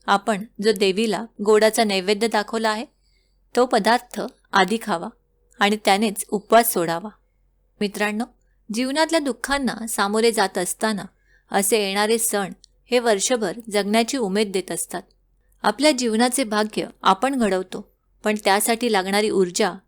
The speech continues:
या प्रतीकांमधून आपल्याला मिळते. ज्ञानाने प्रेमाची पूजा व प्रेमाने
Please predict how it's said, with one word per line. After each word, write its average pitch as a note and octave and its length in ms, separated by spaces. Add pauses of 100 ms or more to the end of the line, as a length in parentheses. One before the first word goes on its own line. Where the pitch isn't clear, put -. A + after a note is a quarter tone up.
(140)
या A3+ 140
प्रतीकांमधून A3+ 800 (100)
आपल्याला G#3 460
मिळते. F#3+ 480 (400)
ज्ञानाने A3+ 440
प्रेमाची A#3+ 520
पूजा B3 400 (220)
व G#3+ 100
प्रेमाने G3+ 560